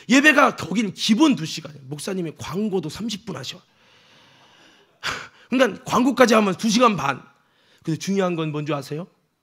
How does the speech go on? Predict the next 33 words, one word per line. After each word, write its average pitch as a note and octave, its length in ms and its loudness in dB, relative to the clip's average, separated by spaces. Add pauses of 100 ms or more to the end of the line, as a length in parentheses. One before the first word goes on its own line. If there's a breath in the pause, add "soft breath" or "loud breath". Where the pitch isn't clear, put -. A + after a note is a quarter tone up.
(420 soft breath)
목사님들이, G#3 520 2
"아이, D3 180 -4
뭐 B2+ 160 0
이렇게 C3 200 -10 (120)
많이 C3 280 -10
해?" A3+ 460 0
이러는데요. E4+ 680 4 (1400)
중요한 G3+ 440 2
거는, C#3+ 340 -4 (160)
그러니까 F#3+ 260 0 (200 loud breath)
찬양 D4+ 760 0 (300)
한 G#3 160 -4
이십 A3 320 -6
분에서 A3 180 -4
삼십 A#3 280 -6
분 A#3+ 100 0
하고 F#3+ 160 -6
통속기도 C#4+ 580 -2
한 G#3+ 200 2
뭐 F3+ 100 2
오 G3 220 2
분에서 A#3+ 180 0
십 - 160 -4
분 D#4 140 0
해요. D3+ 240 -4 (600 loud breath)
그렇게 C#4+ 420 2
많이 A#3+ 340 4
하고 D#4 340 4
나서 C4+ 260 2
설교가 C4+ 400 2
한 C4 180 2
시간 A3+ 260 4
해. C#3+ 180 -4